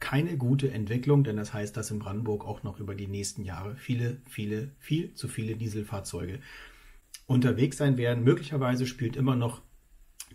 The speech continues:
dieses Märchen die Runde, dass Elektrofahrzeuge eben nichts für Flächenländer sind, sondern nur was für die Städte. Das ist natürlich kompletter Unfug.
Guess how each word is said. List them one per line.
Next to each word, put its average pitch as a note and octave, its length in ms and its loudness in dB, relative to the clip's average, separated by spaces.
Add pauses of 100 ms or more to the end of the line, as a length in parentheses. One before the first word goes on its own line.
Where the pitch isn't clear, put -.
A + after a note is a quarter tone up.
dieses B2+ 300 -2
Märchen A#2 340 -2
die G#2+ 80 -2
Runde, G2+ 280 -6
dass G#2 220 -8
Elektrofahrzeuge G2+ 800 -8
eben G2+ 260 -8
nichts - 380 -8
für G#2 420 -8 (360)
Flächenländer A#2+ 720 2
sind, G#2+ 340 -4
sondern G2 320 -6
nur G#2+ 200 -4
was G#2 100 -6
für - 140 -6
die G2+ 120 -6
Städte. A#2+ 340 -4
Das G#2 100 -4
ist - 60 -8
natürlich F2+ 380 -8 (260)
kompletter - 580 -4 (320)
Unfug. C3+ 520 4